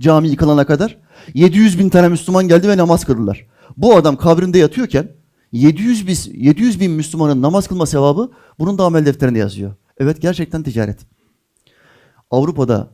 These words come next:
her hafta elli kilise satılıyor. Şimdi nesil bitiyor, evlilikler bitiyor, eşcinsellik, cinsiyet kayması, akışkan cinsiyet,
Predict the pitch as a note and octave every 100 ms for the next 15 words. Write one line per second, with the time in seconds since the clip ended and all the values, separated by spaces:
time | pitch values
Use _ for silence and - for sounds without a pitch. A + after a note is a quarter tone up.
0 | _ B2+ E3 C#3 C3 D#3+ A#2+ A#2+ D3+ -
1 | A2+ - D#3+ - _ _ _ A#2+ G#2+ G#2
2 | - - _ _ _ _ _ - E3 B2
3 | - _ _ _ - A#2 C3+ F#3 D#3 C#3+
4 | - E3+ D#3+ D#3+ _ - C#3 D3+ D3+ D#3+
5 | C#3 D3 C3+ C#3 - C#3+ - C#3+ - C#3
6 | C#3+ C3 B2+ C#3 - D#3 D#3 C3+ C#3 C3+
7 | - D#3 - D3+ - D#3 C3+ C#3+ C3 D3+